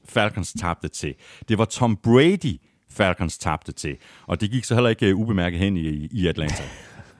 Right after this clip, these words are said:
Speaker 2: Nej, det gjorde det bestemt ikke. Altså, efter, efter otteogtyve tre-føringen og, øh, kollapset der i Super Bowl enoghalvtreds, så er Tom Bradys navn blevet lidt ligesom Voldemort i Harry Potter.
Speaker 1: <laughs> Yeah.
Speaker 2: Ham,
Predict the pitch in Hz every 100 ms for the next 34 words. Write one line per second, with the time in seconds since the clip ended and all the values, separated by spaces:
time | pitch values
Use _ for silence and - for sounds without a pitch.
0 | - - - - 175 110 107 - - 120
1 | - 113 - 117 113 104 98 - - -
2 | - - - 101 - 101 101 107 92 -
3 | - - 113 123 - 117 110 - 107 -
4 | 117 98 - 104 98 98 95 90 92 92
5 | - 95 92 101 - 101 98 92 - 98
6 | 87 101 107 110 87 90 - 104 110 -
7 | 90 110 107 98 - 101 90 113 113 98
8 | 107 104 90 - - - 107 104 98 104
9 | 113 - 101 90 113 113 98 95 98 92
10 | 95 98 - 110 104 87 - 110 117 _
11 | - - 113 113